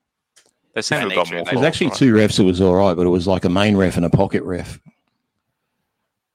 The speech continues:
Speaker 2: The one ref now, they just miss too much 'cause they can't keep an eye on the play the ball and the defensive line.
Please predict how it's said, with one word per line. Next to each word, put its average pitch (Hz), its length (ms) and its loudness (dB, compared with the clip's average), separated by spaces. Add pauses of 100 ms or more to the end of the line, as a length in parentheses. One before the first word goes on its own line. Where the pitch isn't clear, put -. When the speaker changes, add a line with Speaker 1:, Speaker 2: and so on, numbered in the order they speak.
(220)
Speaker 2:
The 90 80 -12
one 107 200 -10
ref 95 220 -8
now, 80 140 -8
they 85 120 -8
just 82 200 -16
miss 80 200 -18
too 76 200 -18
much 85 420 -12
'cause 80 140 -18
they 92 120 -8
can't 110 240 -8
keep 92 160 -14
an 85 100 -12
eye 85 200 -8
on 80 140 -14
the - 80 -20
play 87 240 -12
the 85 80 -20
ball 87 420 -16
and 85 300 -14
the 85 80 -16
defensive 87 440 -16
line. 87 460 -16